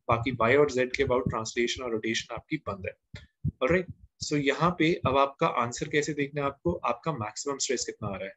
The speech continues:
So your maximum stress is about eleven point two zero one nine, और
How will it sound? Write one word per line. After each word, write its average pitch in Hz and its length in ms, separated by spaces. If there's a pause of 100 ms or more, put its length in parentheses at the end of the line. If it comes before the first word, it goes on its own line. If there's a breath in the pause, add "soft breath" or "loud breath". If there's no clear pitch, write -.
So 123 180
your 117 140
maximum 120 440
stress 135 220
is 127 160
about 120 280
eleven 117 240 (100)
point 120 260 (400 loud breath)
two 160 100 (120)
zero 139 260
one 107 200
nine, 156 220 (400)
और 117 240